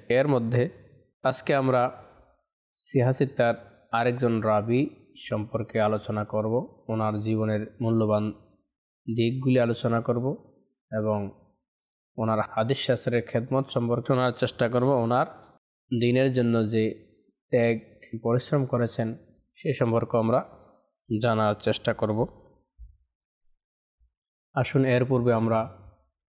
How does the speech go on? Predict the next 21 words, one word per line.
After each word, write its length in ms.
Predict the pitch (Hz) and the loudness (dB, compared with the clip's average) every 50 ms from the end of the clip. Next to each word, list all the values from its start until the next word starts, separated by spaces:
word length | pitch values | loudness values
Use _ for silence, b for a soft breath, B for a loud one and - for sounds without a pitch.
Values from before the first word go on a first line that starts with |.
| - 127 | -4 0
দুরুদে 300 | 127 123 127 123 123 117 | 2 2 4 4 2 2
পাকের 440 | 101 - 117 117 117 - - 143 127 | 2 2 2 2 2 0 -2 -2 -2
ফজিলত 500 | - - - 120 113 127 135 147 156 156 151 - - - - | -2 -2 -2 0 2 2 2 2 2 0 -2 -6 -18 -20 -16
শ্রবণ 400 | - - 135 117 117 127 135 143 | -8 -4 -2 0 0 2 0 0
করে 220 | 135 151 143 147 | 2 2 2 2
নেই। 240 | 143 147 147 156 202 - - - - - _ _ _ _ _ _ _ _ _ _ _ _ _ _ _ _ _ _ _ _ _ _ _ _ _ _ _ _ _ _ _ _ - | 4 2 2 0 -2 -4 -12 -20 -20 -20 _ _ _ _ _ _ _ _ _ _ _ _ _ _ _ _ _ _ _ _ _ _ _ _ _ _ _ _ _ _ _ _ 0
রাসূল 320 | 143 - - 196 196 196 | 2 2 4 4 2 2
করিম 340 | 190 196 190 185 190 190 180 | 4 4 4 4 4 4 4
রউফুর 340 | 165 151 151 147 151 165 156 | 4 4 4 2 2 2 2
রহিম 260 | 143 131 147 165 165 | 4 4 4 4 4
সাল্লাল্লাহু 680 | 156 - 156 135 127 123 123 123 123 123 127 131 143 139 | 2 2 2 2 2 4 4 4 4 4 4 4 2 2
তাআলা 460 | 143 139 120 117 131 139 135 139 139 | 2 2 2 2 2 2 2 2 2
আলাইহি 460 | - 135 139 156 165 170 151 185 175 | 2 2 2 2 2 2 4 4 4
ওয়া 140 | 147 139 135 | 4 4 4
আলিহি 280 | 127 127 123 123 131 | 4 2 2 4 4
ওয়াসাল্লাম 540 | 120 113 110 - - 117 117 120 123 127 123 | 4 2 2 0 0 0 2 2 2 2 0
ইরশাদ 320 | 117 117 - - - 135 131 - | -2 -2 -2 -2 -2 -2 -2 -2
করেন, 380 | - - 110 110 117 143 214 302 - - - _ _ _ _ _ _ _ _ _ _ _ _ _ _ _ _ _ _ _ - | -2 0 0 0 0 -2 -4 -8 -12 -18 -20 _ _ _ _ _ _ _ _ _ _ _ _ _ _ _ _ _ _ _ -2
"তোমরা 240 | 147 156 165 165 | 0 2 2 2
যেখানেই 400 | 160 156 165 156 - 180 190 196 | 4 2 2 2 2 2 2 2
থাকো, 540 | 190 180 170 170 - 180 180 180 - - - | 4 2 2 4 4 4 4 4 2 -2 -6